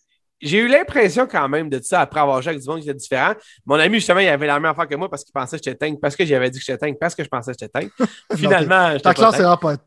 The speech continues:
Speaker 2: tank, c'est une
Speaker 1: Euh,
Speaker 2: classe
Speaker 1: non,
Speaker 2: de,
Speaker 1: c'est ça, c'est ça. Mais en
Speaker 2: distance.
Speaker 1: même temps, je, je prends toujours tank, moi, dans la vie. Fait que quand il m'a demandé quelle classe t'as pris, puis je vais essayer de prendre un autre, j'ai dit tank, puis finalement, c'était pas ça pantoute. Mais
Speaker 2: T'as pris
Speaker 1: ultimement,
Speaker 2: l'opposé. <laughs>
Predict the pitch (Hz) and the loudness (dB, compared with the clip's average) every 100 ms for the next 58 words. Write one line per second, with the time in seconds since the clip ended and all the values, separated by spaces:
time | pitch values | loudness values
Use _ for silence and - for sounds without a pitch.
0 | - _ - 139 135 135 156 139 135 208 | -20 _ -6 -6 -8 -10 -6 -4 2 4
1 | 247 208 151 226 214 147 - 220 170 160 | 6 4 0 2 2 0 0 2 4 2
2 | 175 165 240 285 202 147 - 185 185 226 | 0 -2 -4 -4 -6 -10 -6 -4 0 -2
3 | 311 - 196 190 151 143 135 180 185 208 | -2 0 -2 -2 -4 -4 -4 -8 -10 -6
4 | 185 185 180 165 156 202 170 147 165 151 | -6 -6 -6 -2 -2 -2 -4 -2 -2 -2
5 | 143 196 151 139 131 143 147 139 147 185 | -6 -8 -6 -4 -4 -2 0 2 0 -2
6 | 147 131 - 170 170 - 123 139 139 127 | -6 -10 -8 -8 -10 -10 -8 -8 -8 -10
7 | 135 135 120 214 214 - - - 151 165 | -10 -10 -2 -4 -4 -20 -16 -2 0 0
8 | 190 240 208 247 165 208 202 175 | 4 4 6 4 4 2 2 -4